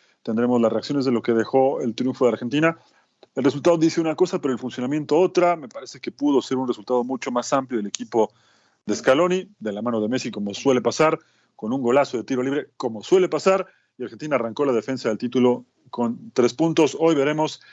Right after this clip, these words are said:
a la selección de Uruguay, al equipo de Marcelo Bielsa,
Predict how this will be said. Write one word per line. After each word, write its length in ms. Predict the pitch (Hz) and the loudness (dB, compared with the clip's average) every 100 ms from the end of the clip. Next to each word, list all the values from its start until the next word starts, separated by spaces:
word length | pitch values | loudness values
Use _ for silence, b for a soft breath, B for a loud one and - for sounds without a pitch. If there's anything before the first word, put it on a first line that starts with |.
| b b - | b b -2
a 360 | 120 117 117 113 | 0 2 2 0
la 120 | 110 | -2
selección 420 | - 117 110 147 | 0 -2 0 -2
de 80 | 127 | 0
Uruguay, 400 | 113 143 185 202 170 | 4 4 4 2 -4
al 140 | 107 | -10
equipo 260 | 98 123 117 | -10 -6 -4
de 60 | |
Marcelo 420 | 107 107 - 131 | -4 -4 -2 -2
Bielsa, 560 | 123 175 180 196 190 | 2 2 2 0 0